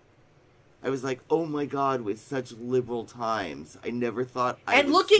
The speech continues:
Speaker 1: see
Speaker 2: back, it's, it sucked. Looking back, compared,
Speaker 1: Oh, yeah.
Speaker 2: compared to what we got with, like, during Obama, cl-, the Clinton era really sucked. But at the time,
Speaker 1: Yeah,
Speaker 2: it
Speaker 1: but
Speaker 2: seemed
Speaker 1: looking
Speaker 2: so
Speaker 1: back,
Speaker 2: good.
Speaker 1: I was like, "Oh my God, this is so awesome."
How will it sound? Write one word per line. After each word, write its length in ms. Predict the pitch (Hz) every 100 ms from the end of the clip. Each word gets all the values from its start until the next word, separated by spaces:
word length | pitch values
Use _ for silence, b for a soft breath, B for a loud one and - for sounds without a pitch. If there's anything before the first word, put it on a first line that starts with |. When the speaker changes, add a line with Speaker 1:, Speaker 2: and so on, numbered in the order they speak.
| 370
Speaker 1:
see 60 |
Speaker 2:
back, 320 | 302 330 359 -
it's, 320 | - 262 - -
it 160 | 254
sucked. 560 | - - 440 - - -
Looking 360 | 254 392 403 330
back, 280 | 285 330 -
compared, 540 | 277 254 240 240 247
Speaker 1:
Oh, 240 | 277 202 160
yeah. 340 | 135 139 139
Speaker 2:
compared 220 | 254 269 269
to 80 |
what 200 | 240 240
we 100 | 233
got 280 | 220 208 -
with, 120 | 202
like, 200 | 202 190
during 220 | 190 208 190
Obama, 600 | 175 202 240 240 175 160 b b -
cl-, 100 | 226
the 100 | 214
Clinton 360 | 220 285 277 269
era 240 | 208 185
really 460 | 202 240 277 247 233
sucked. 480 | - 320 269 - 233
But 120 | 254
at 120 | 254
the 80 | 277
time, 360 | - 302 370 427
Speaker 1:
Yeah, 280 | 359 226 131
Speaker 2:
it 40 |
Speaker 1:
but 120 | 190 349
Speaker 2:
seemed 120 | 320
Speaker 1:
looking 300 | 370 - 381
Speaker 2:
so 160 | 320
Speaker 1:
back, 320 | 330 339 370 330
Speaker 2:
good. 80 |
Speaker 1:
I 60 | 151
was 200 | - -
like, 240 | 147 143 - -
"Oh 160 | 170 170
my 100 | 165
God, 320 | 143 147 143
this 220 | 127 -
is 100 | 127
so 340 | 120 - 151 147
awesome." 720 | 135 131 127 127 98 82 67